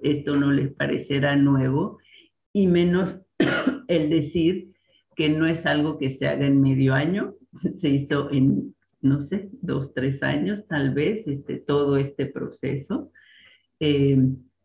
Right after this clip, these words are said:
ha sido un proceso que en lo personal lo he disfrutado muchísimo, he aprendido mucho, tanto de mis compañeros y amigos de, de la mesa, como también, pues, de todo este proceso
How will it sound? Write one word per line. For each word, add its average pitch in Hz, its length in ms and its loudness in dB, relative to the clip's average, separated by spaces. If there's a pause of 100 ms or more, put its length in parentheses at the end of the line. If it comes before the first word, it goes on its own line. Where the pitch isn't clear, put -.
(280)
ha 160 160 0
sido 160 300 -2
un 143 100 0
proceso 143 680 -2
que 147 100 -2
en 131 100 2
lo 131 160 -2
personal 143 680 -2
lo 139 260 2
he 139 360 2
disfrutado 139 760 -2
muchísimo, 156 840 -2
he 139 140 0
aprendido 135 800 2
mucho, 143 560 0 (340)
tanto 160 380 0
de 156 140 0
mis 135 320 0
compañeros 139 960 2
y 127 60 -6
amigos 139 560 2
de, 131 380 -4
de 131 220 0
la 127 140 0
mesa, 139 640 -2
como 143 360 2
también, 139 520 0
pues, 139 220 -2
de 127 120 0
todo 135 300 0
este 139 260 -2
proceso 135 840 -4